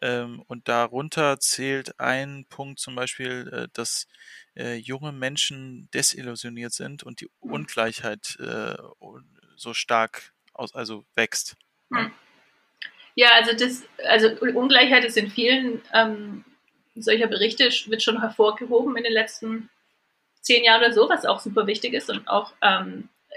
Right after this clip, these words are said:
Speaker 2: also das endlich hervorheben auch positiv ist. Äh, was ich interessant finde, ist diese, ähm,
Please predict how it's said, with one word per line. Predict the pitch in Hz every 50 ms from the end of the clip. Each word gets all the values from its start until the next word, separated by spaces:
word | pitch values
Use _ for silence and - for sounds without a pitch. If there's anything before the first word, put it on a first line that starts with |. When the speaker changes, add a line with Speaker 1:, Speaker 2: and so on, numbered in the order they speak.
| - _ _ -
Speaker 2:
also | - 202 196 190 180
das | 185 - - 202 202 - - - - - - - - _
endlich | - 233 247 247 254 247 -
hervorheben | 214 202 - - 208 220 233 220 214 202 -
auch | - - - -
positiv | - 233 247 262 277 - - 269 262 -
ist. | - 285 339 - - _ - - - - _ _ _ _ _ -
Äh, | - - - - -
was | 214 233 233 247
ich | 247
interessant | 233 226 247 254 247 - 208 202 -
finde, | - 277 254 247
ist | 254 254
diese, | 233 220 220 208 202 190 - - - -
ähm, | 208 202 190 196 190 185 175 151